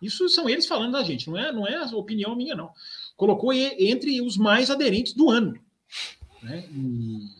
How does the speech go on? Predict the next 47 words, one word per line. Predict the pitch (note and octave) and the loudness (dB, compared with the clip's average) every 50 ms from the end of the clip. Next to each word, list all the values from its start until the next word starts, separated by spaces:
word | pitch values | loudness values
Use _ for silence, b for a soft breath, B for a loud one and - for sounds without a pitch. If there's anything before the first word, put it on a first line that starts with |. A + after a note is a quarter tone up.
| - - _ _ _ _ _ _ _ _ - - _ | -20 -20 _ _ _ _ _ _ _ _ -20 -4 _
e | F3 | 0
os | G3 F#3+ | 0 4
pilotos | F#3+ G#3 G3+ G#3+ - | 8 8 8 10 8
até | - G#3+ A#3+ | 6 4 4
brincaram, | B3+ D#4+ E4 - G#3 A3+ C4 G#3 C3 A#2 A2+ G#2+ - - _ _ | 2 2 2 6 6 6 6 6 2 -4 -8 -12 -16 -20 _ _
os | - - - - - | -14 -12 -10 -10 -8
pilotos | - D#3+ E3+ F#3 F3+ | 0 2 2 2 4
brincaram, | G3 B3 B3 A3+ A#3 B3+ A#3+ F3+ C3 A2 G#2 A2+ | 2 0 2 4 4 4 2 2 0 -4 -6 -8
falaram | - - D#3+ E3 E3+ F3 F3 E3+ | -6 -2 0 2 2 2 2 0
que | E3+ - F#3 F3 D#3+ D3 | 0 0 2 2 4 4
na | C3 C3 C3 C3+ C#3+ F3 F3+ | 2 -2 -4 -2 0 0 0
chuva | F3+ - - - G3+ A3 B3+ B3+ C4 C4+ | 2 0 0 2 2 2 2 4 4 4
ele | B3+ A3 | 2 4
tinha | - - A3+ A3+ G#3+ | 0 -2 0 0 2
mais | F#3 G3 A3+ A3 | 2 2 2 2
aderência | A3+ G#3+ G#3+ F3+ D#3+ G3+ G#3+ G#3+ A#3+ | 2 2 2 2 2 0 -2 -2 -6
do | A#3+ | -6
que | - B3 | -4 -4
o | A#3+ | -2
do | A#3+ A3 | 0 0
ano | G#3 G#3 | 0 0
passado | G#3 G3 F3+ - F#3+ F#3+ G3 G#3+ | -2 -2 -2 0 -2 0 0 0
no | A#3 B3+ | -2 0
seco. | - - - G#3+ G#3+ G#3+ G#3+ _ - - b b b b b b b b b b b b _ _ _ | 0 0 2 0 0 -2 -2 _ -20 -20 b b b b b b b b b b b b _ _ _
Olha | - - A3 A3 | -2 -2 -2 -2
que | - F#3 | 0 4
coisa | F#3+ F3+ D3+ D3 | 4 6 6 4
impressionante. | D#3 D#3 D#3 D3 - - C#3+ B2+ A#2+ A#2 A#2+ - _ b b b b b b b _ | 0 -2 -4 -4 -4 -4 -4 -6 -6 -6 -8 -14 _ b b b b b b b _
Então | D3 C3 - E3+ E3+ | -14 -6 -2 0 2
isso | G3+ G#3+ G#3+ A#3+ | 2 2 2 4
inverteu | D4+ C#4 D4+ C#4+ B3+ - B3 B3+ B3 | 4 6 6 6 6 8 8 6 8
totalmente | B3 A3+ G3 G#3 E3+ D#3 D3+ - E3+ | 6 2 2 4 2 2 0 0 -2
o | |
jogo, | C3 B2 F#3+ A3+ G#3+ G3 | 6 8 8 8 8 6
a | |
Red | E3 E3 E3 D#3+ | 2 2 2 2
Bull | D#3 D3+ E3+ F3+ E3+ | 4 6 8 8 8
ali | C#3+ D#3+ | 6 4
não | D#3 E3+ G#3 | 2 2 2
se | G#3+ - G3 | 2 2 2
achou | D#3 - - F3 D#3 D3 | 2 2 2 0 0 0
por | D3+ - | -4 -8
causa | - D3 C3 C#3 C3 | -4 -4 -2 -2 -4
disso, | C3 F3 A3 - - G3+ | -4 -4 -4 0 2 2
olha | G3 | 2
a | F#3 | 2
suti-, | - - F3 - - | 0 -2 -4 -4 -4